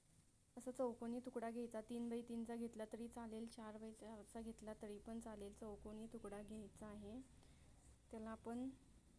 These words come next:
लेस लावणार आहे. आधी तो तुकडा शिवून घ्यायचा व्यवस्थित, कडेने पलटी मारून व्यवस्थित शिवून घ्यायचा.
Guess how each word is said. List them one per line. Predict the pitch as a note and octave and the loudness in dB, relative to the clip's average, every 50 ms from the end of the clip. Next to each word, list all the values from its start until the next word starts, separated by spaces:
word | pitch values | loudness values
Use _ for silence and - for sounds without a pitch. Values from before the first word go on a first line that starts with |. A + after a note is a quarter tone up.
| - - - | -14 -10 -4
लेस | G#3 A3 A3+ A#3+ A#3 A#3+ B3 | 0 4 4 4 4 4 2
लावणार | B3 A3+ A3 A3 A3 G#3+ G3 | 2 4 4 2 0 0 0
आहे. | G3+ G#3+ G#3+ G#3+ A3 | -2 -2 -2 -2 -2
आधी | A3+ A#3 G#3 A3+ A3 - | -2 0 0 -2 0 2
तो | A3+ A3+ | 0 0
तुकडा | A3+ - B3 A#3 A#3 A3+ A#3+ B3 | 2 0 0 2 4 4 4 4
शिवून | A#3 - - C4 C4 C4+ C#4 C#4 C#4 | 2 2 6 8 8 10 10 10 10
घ्यायचा | C4+ A#3+ A3 G#3+ - - A3 | 8 8 6 2 0 0 0
व्यवस्थित, | A3 A3 G#3+ G#3 G#3 G#3 G#3 G#3 - - G#3+ - - - | 0 0 0 0 0 -2 -2 -2 -4 -6 -8 -6 -6 -4
कडेने | G#3+ G3+ G#3 G#3 G#3 A3 A#3+ C4+ C#4 C#4 - - - - - - - - - - - - - - - - - - - - - - - - - - - - - - | -4 -2 -2 -2 0 0 0 0 0 -2 -6 -10 -16 -16 -16 -16 -16 -18 -18 -18 -18 -18 -16 -18 -18 -18 -18 -18 -16 -16 -16 -16 -18 -18 -16 -16 -16 -10 -6 -6
पलटी | A3 G#3+ G#3+ - A3+ | -4 -4 -4 -4 -2
मारून | A3+ A#3 A3+ A3 A3+ A#3 | -2 0 0 0 0 2
व्यवस्थित | A#3 A3 G#3+ G#3 G#3+ A3 - - B3 A#3+ | 2 0 0 -2 -2 -4 -2 -4 -4 -4
शिवून | - - - A#3+ B3 B3 A#3+ | -4 -2 0 2 4 4 2
घ्यायचा. | A3+ A3 G3+ F3+ - - A#3 A#3 C4+ | 2 0 -2 -4 -4 -4 -4 -2 -2